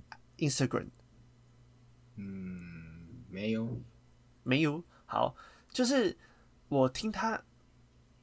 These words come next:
Speaker 1: 我看他这样讲的话，感觉很像是他们约在一个空间，然后来宾或者说是客人，他就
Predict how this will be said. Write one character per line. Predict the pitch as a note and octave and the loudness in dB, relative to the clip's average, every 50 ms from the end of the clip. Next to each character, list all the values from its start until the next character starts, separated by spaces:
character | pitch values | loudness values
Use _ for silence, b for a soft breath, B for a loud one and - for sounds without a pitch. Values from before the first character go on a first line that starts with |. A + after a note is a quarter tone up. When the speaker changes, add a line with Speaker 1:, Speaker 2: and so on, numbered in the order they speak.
| - - - - | -20 -20 -14 -2
Speaker 1:
我 | - D#3+ D3 B2 | 2 2 2 2
看 | - - - A3 E3+ | 2 4 6 6 6
他 | D#3+ E3+ E3+ E3+ | 8 8 6 8
这 | D#3+ F3 | 8 6
样 | D#3+ D3+ C#3+ B2 - | 6 4 2 -2 0
讲 | - C#3+ A#2 - G#2 | 2 2 2 2 0
的 | F#2+ F#2 A2+ | -4 -6 0
话， | C3+ D#3+ C#3 A#2+ | 4 4 4 4
感 | - - A#2 A2+ | 4 2 -2 -2
觉 | G#2 A2 | -2 -4
很 | A#2+ C#3 B2+ A2 | -4 -4 -4 -2
像 | A2+ C3 B2 A#2+ | -2 -2 -2 -2
是 | A2 - - C3 A#2+ A2+ A2 G#2+ b b b b b b b b b b b b b b - - - _ _ - - _ _ - - - - - - - - | -2 -2 0 0 0 0 -2 -4 b b b b b b b b b b b b b b -20 -20 -20 _ _ -20 -20 _ _ -20 -20 -20 -20 -20 -20 -6 4
他 | - F#3 | 6 6
们 | F3+ D#3+ D3+ | 6 6 6
约 | D3+ D#3+ D#3+ | 4 6 8
在 | D3 E3+ D3 | 10 10 10
一 | C3 | 8
个 | A#2+ - A#2+ | 8 4 0
空 | - - - B2 B2 B2 | 0 0 0 0 0 0
间， | A#2 - C3 A#2+ A2 A2 A2 B2 | 0 0 0 0 0 0 -4 -6
然 | G#2+ A2 | -6 -6
后 | G#2+ B2+ C#3 C3 A#2 A2 F2 F2 - - - - - - - _ _ _ - - - - - _ _ - - - _ _ - - - - | -2 0 2 2 2 0 -2 -8 -12 -16 -20 -20 -20 -20 -20 _ _ _ -20 -20 -20 -20 -20 _ _ -20 -20 -20 _ _ -20 -20 -16 -8
来 | - A2 A#2 B2 C3 | 0 4 6 6 6
宾 | C3 C#3 D3 C3+ C#3 C#3+ C#3+ C#3+ C#3 C#3 C#3 C#3 - _ - - - | 6 4 2 2 0 -2 -4 -6 -8 -8 -10 -14 -18 _ -20 -4 0
或 | D#3+ D3 | 2 2
者 | A#2+ A#2 | 2 2
说 | A2 C3 C#3 C3+ | 2 2 0 0
是 | C3+ | 0
客 | C3 - - C#3+ A#2+ | 2 4 6 6 6
人， | A2 G#2 F#2 - - - | 6 4 0 -2 -4 -8
他 | - - A#2+ B2 | -6 -4 -4 -2
就 | - D3 C#3 A#2+ | -2 -2 -2 -2